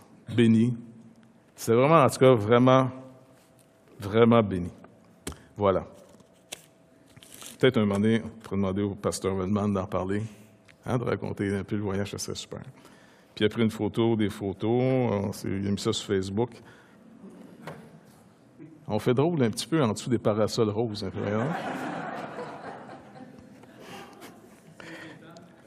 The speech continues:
Ouais, signe des temps, peut-être. Ok, <clears throat> ben voilà, c'était un petit peu le rapport, euh. Aujourd'hui, euh, je nous propose seulement la lecture de la parole de Dieu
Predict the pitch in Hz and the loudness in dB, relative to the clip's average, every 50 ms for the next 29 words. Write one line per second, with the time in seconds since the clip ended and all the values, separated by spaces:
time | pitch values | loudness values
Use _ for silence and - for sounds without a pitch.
0 | - - 113 113 123 139 - 143 - - - 143 135 127 127 120 113 - - 127 | -10 -6 0 6 6 6 6 6 -2 -2 -2 -2 -2 0 0 0 0 0 0 -2
1 | 135 135 - - - - - - - - - - - - - - - - - - | -2 -2 -4 -8 -10 -10 -10 -12 -14 -14 -14 -14 -14 -14 -16 -18 -16 0 10 12
2 | 185 180 - 190 175 175 - 220 247 190 151 123 101 107 113 135 139 123 131 123 | 12 12 12 12 12 12 12 12 12 12 12 10 4 6 8 8 10 12 12 12
3 | 120 110 - - 117 113 - 123 113 110 - - 127 117 113 104 95 95 92 - | 12 10 6 2 2 4 6 4 4 4 2 0 4 6 6 6 6 6 6 6
4 | 110 110 107 107 101 98 95 92 87 85 82 82 - - - - - - - - | 6 6 6 4 4 2 2 0 0 -2 -4 -8 -12 -16 -20 -20 -20 -20 -20 -20
5 | - - _ - - _ - _ - - - - - 131 131 135 151 196 208 196 | -20 -20 _ -20 -20 _ -20 _ -16 -16 -12 -2 6 8 8 10 10 12 12 12
6 | 180 160 143 104 110 123 131 127 120 117 - - - - - - - 139 147 143 | 12 12 12 12 10 6 6 6 6 6 2 -2 -14 -14 -8 2 4 6 6 6
7 | - 139 147 139 139 180 190 196 185 - 160 147 160 165 160 151 143 139 - - | 8 8 8 10 12 12 12 12 12 10 8 10 10 12 12 12 12 12 8 6
8 | - - - 175 175 180 185 190 175 175 - - - - - - - - 123 127 | 0 2 4 6 6 6 6 4 4 0 -4 -10 -20 -20 -20 -14 -4 4 6 8
9 | 123 143 139 143 147 143 143 135 127 127 151 175 180 190 | 10 10 10 10 10 8 8 4 4 4 6 6 6 6